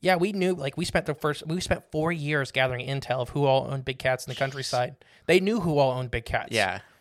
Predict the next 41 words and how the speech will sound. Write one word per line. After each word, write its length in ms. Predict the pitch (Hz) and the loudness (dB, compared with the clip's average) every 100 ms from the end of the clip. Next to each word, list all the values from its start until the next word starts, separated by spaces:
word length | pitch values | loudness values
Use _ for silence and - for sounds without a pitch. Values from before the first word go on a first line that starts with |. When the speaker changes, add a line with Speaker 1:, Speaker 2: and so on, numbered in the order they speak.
| _ | _
Speaker 1:
It's 80 | - | -6
'cause 140 | 151 | 0
this 160 | 170 175 | 0 0
was 100 | 165 | -2
all 380 | 156 175 180 196 | 6 8 8 4
a 40 | |
plan 440 | - 196 214 156 | 2 0 2 2
to 80 | 143 | -2
get 160 | 143 - | -6 -6
this 160 | 139 | -4
money. 320 | 160 185 135 - - | -2 -2 -4 -12 -10
Speaker 2:
Mm-hmm. 300 | 113 113 110 - - - | -8 -6 -10 -14 -18 -6
Speaker 1:
That 60 | 170 | -2
when 80 | |
they 80 | 175 | 0
went 260 | 160 180 202 | 0 -2 -2
to 120 | 196 | -2
enforce 480 | 143 - 247 294 - | -4 0 0 0 -2
it, 140 | 143 - - _ _ _ _ | -6 -8 -20 _ _ _ _
they 80 | - | -4
all, 220 | 135 139 139 | -2 0 -2
all 240 | 123 143 | -2 -2
these 140 | 165 | -2
people 180 | - 147 | -4 0
had 120 | 131 - | 0 -2
empty 220 | 131 131 | -6 -4
cages. 460 | 127 120 113 - - | -4 -6 -6 -12 -10
Speaker 2:
Yeah. 200 | 110 101 | -4 -4
Speaker 1:
I'm 360 | - - _ - | -4 -10 _ -8
like, 120 | 131 | -4
"Where's 120 | 156 | -4
your 60 | 151 | 0
cats?" 320 | 160 131 - - - | 2 2 0 -20 -4
"Never 240 | 175 170 | 0 2
owned 200 | 156 139 | 2 2
any." 200 | 117 107 - - - - | 0 -2 -10 -20 -20 -4
Speaker 2:
Yeah, 180 | 113 104 | 0 0
exactly. 600 | 98 101 98 110 104 - _ _ _ _ _ _ _ | 0 -2 -4 -6 -10 -12 _ _ _ _ _ _ _
Speaker 1:
"Where's 140 | 156 | -2
your 80 | 151 | 0
cats?" 440 | 170 175 - - | 6 6 6 -2